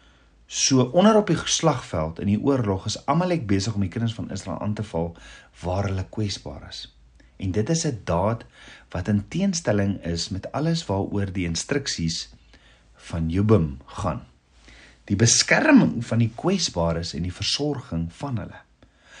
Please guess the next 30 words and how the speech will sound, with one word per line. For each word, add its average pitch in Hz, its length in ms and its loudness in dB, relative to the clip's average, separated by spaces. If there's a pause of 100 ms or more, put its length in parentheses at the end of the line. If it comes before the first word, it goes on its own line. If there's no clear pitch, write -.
(200)
Maar 117 320 6
bo 180 220 6
op 277 100 2
die 120 140 2
berg 87 480 2
was 95 160 -6
daar 104 260 2
'n 101 60 0
geheime 117 520 -2
wapen 82 600 -4 (400)
wat 90 240 -4
toegerus 117 560 0
was 80 320 -6
waarvan 85 400 -4
Amalek 101 500 -2
nie 87 120 -4
geweet 120 380 -4
het 82 120 -14
nie. - 200 -14 (680)
Dit 120 180 2
was 147 200 2
die 110 160 6
Jobim-agtige 117 1300 4
daad 98 340 0
van 82 320 -4
broers 123 720 4 (1120)
wat 85 260 -8
'n 80 60 -4
broer 104 320 0
help. 64 340 -14